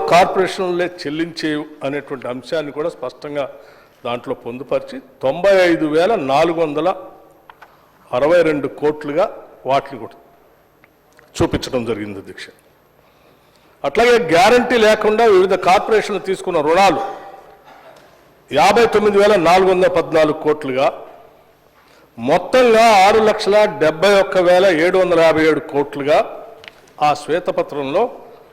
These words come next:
స్పష్టంగా చూపించడం జరిగింది, అధ్యక్ష. అయితే గత సంవత్సరం ఈ రాష్ట్ర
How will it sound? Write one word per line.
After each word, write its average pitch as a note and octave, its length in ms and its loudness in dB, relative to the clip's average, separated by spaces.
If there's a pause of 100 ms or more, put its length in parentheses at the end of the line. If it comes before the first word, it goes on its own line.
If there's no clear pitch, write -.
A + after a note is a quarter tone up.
(200)
స్పష్టంగా D#3+ 560 -6 (100)
చూపించడం C3+ 520 -12
జరిగింది, G#2+ 340 -12
అధ్యక్ష. - 260 -20 (2000)
అయితే G3+ 240 2 (2250)
గత D#3+ 140 2 (120)
సంవత్సరం A#3 420 4 (4000)
ఈ E3+ 100 2 (100)
రాష్ట్ర G#3 300 2